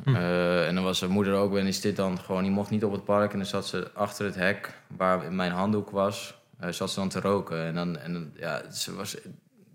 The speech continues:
Speaker 2: die, het is een hele, eh, hectische familie, denk ik. Eh, het is een ongelooflijk goede tennisser, maar ik ben niet fan van op de manier waarop hij,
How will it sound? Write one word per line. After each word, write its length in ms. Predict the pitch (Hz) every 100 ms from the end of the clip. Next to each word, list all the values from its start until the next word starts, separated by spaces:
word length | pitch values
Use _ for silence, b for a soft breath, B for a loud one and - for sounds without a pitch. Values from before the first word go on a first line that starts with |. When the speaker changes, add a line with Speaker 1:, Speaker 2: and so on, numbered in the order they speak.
| -
Speaker 2:
die, 260 | 107 104 -
het 180 | 104 127
is 100 | 131
een 80 |
hele, 500 | 123 127 135 135 127 120 B B B B _
eh, 920 | 110 110 107 107 104 98 80 - 104
hectische 420 | 123 123 139 127
familie, 380 | 113 123 131 143
denk 220 | 139 139
ik. 320 | 160 165 - - - -
Eh, 360 | 110 107 107
het 180 | 104 98
is 220 | 110 -
een 240 | 120 107 90
ongelooflijk 640 | 113 110 113 120 117 117
goede 200 | - 117
tennisser, 440 | 110 110 113 110 110
maar 140 | 101
ik 120 | 98
ben 100 | 98
niet 160 | 101 101
fan 260 | - 107 101
van 180 | 98
op 120 | 101 92
de 80 |
manier 300 | 95 95 98
waarop 360 | 92 92 90 -
hij, 380 | 90 87 90